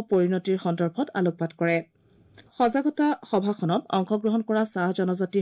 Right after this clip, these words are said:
সংগঠনৰ নেতাসকলে জিলা প্ৰশাসনে গ্ৰহণ কৰা এই পদক্ষেপৰ শলাগ লৈ চাহ বাগিচা এলেকাত সজাগতা গঢ়ি তোলাৰ ক্ষেত্ৰত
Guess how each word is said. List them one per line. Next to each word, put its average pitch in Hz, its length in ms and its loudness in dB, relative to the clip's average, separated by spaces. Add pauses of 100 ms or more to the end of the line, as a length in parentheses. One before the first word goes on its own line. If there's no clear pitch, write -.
সংগঠনৰ 175 500 -2
নেতাসকলে 165 560 -2 (380)
জিলা 226 180 4
প্ৰশাসনে 247 440 0
গ্ৰহণ 180 340 0
কৰা 196 140 0 (120)
এই 180 60 0
পদক্ষেপৰ 175 580 0
শলাগ 170 300 0
লৈ 185 160 0
চাহ 190 320 -2
বাগিচা 208 280 -2 (140)
এলেকাত 170 300 0 (420)
সজাগতা 262 440 2 (140)
গঢ়ি 185 280 0
তোলাৰ 214 280 0
ক্ষেত্ৰত 190 320 -4